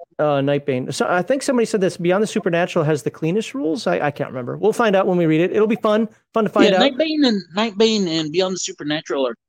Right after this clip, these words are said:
Speaker 2: kind of similar from, you know, what it, I haven't, like, sat down, opened them both up side by side to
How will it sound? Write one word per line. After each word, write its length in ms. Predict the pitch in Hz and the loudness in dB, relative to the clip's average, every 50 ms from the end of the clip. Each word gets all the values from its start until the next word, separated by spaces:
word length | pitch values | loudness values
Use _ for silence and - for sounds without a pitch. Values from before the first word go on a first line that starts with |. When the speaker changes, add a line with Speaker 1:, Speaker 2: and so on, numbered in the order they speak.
| _ _ _ | _ _ _
Speaker 2:
kind 300 | - 156 165 180 175 160 | -4 0 2 2 4 4
of 240 | 143 135 120 117 113 | 4 4 2 0 -2
similar 500 | - - - - 156 160 151 143 135 - | -4 -6 -6 -6 -6 -6 -6 -6 -6 -8
from, 340 | - - 123 123 123 117 113 - | -8 -10 -10 -8 -8 -10 -10 -10
you 140 | 135 127 120 | -8 -8 -6
know, 40 | 120 | -6
what 220 | 117 123 123 120 | -4 -4 -6 -6
it, 100 | 117 - _ _ - - - - _ _ _ - | -6 -10 _ _ -16 -16 -16 -18 _ _ _ -4
I 60 | 131 135 | -2 0
haven't, 220 | 139 139 139 120 | 2 2 2 2
like, 200 | 123 131 127 - | 2 0 0 0
sat 280 | - - 156 131 - 127 | -2 0 0 -2 0 0
down, 280 | 139 135 135 131 127 - | 2 2 2 2 2 2
opened 320 | 139 135 - 139 135 123 | 0 0 2 0 -2 -2
them 160 | 120 117 117 - _ - | -2 -2 -4 -6 _ -2
both 200 | 120 123 120 - - 135 | 0 0 0 -2 0 0
up 140 | 127 - | 0 0
side 260 | - - 123 120 110 101 | 0 0 0 0 0 0
by 120 | 104 110 | -2 -2
side 460 | - - - 123 113 110 110 110 101 | -2 -2 -2 -4 -4 -4 -6 -8 -10
to 220 | 107 104 104 101 | -12 -10 -10 -10